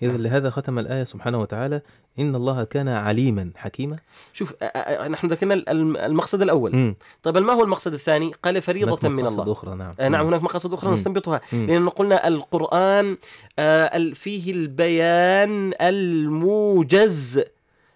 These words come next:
Speaker 2: البيان الموجز مع الإعجاز وعدم الإلغاز.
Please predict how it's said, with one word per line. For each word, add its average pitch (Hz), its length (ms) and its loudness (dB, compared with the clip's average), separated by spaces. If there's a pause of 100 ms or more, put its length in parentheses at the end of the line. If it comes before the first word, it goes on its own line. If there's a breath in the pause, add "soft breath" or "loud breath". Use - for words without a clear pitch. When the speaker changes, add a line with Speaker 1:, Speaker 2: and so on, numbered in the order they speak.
(220)
Speaker 2:
البيان 156 440 4
الموجز 208 720 2
مع 139 380 -6
الإعجاز 139 1000 -6
وعدم 127 440 -6
الإلغاز. 110 640 -8